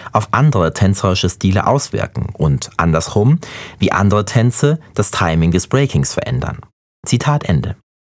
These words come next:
Konstantin Tromlitz' Prinzip lautet, Grenzen in Stärken verwandeln. Also die individuellen Stärken der Tänzerinnen und Tänzer zu erkunden und nicht gegen körperliche Widerstände zu arbeiten.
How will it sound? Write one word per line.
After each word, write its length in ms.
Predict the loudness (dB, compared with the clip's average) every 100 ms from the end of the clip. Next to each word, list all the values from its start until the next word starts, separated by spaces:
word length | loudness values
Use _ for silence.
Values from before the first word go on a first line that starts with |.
| _ _ _ _
Konstantin 520 | 0 0 0 0 0
Tromlitz' 480 | 0 2 2 2 0
Prinzip 500 | 0 0 2 0 0
lautet, 500 | 0 0 0 -2 -4 -14 -18 -4
Grenzen 540 | 0 2 0 0 0
in 200 | 2 2
Stärken 460 | 2 0 0 0 -2
verwandeln. 720 | -2 -2 -2 -4 -6 -8 -12 -8 -2
Also 440 | 0 2 2 0 -2 -14 -2
die 200 | 0 2
individuellen 720 | 2 2 4 2 0 2 2
Stärken 500 | 0 0 0 2 0
der 160 | 2 0
Tänzerinnen 640 | 0 0 2 2 2 2
und 140 | 2 0
Tänzer 360 | 0 0 0
zu 140 | 0 -2
erkunden 640 | -2 2 2 4 4 2 -4 -16 -2
und 320 | 2 2 4
nicht 260 | 4 4 0
gegen 240 | 0 0
körperliche 600 | 2 0 0 0 0 2 2
Widerstände 520 | 2 0 -2 -2 -2
zu 180 | -4 -2
arbeiten. 560 | -4 -4 -8 -8 -10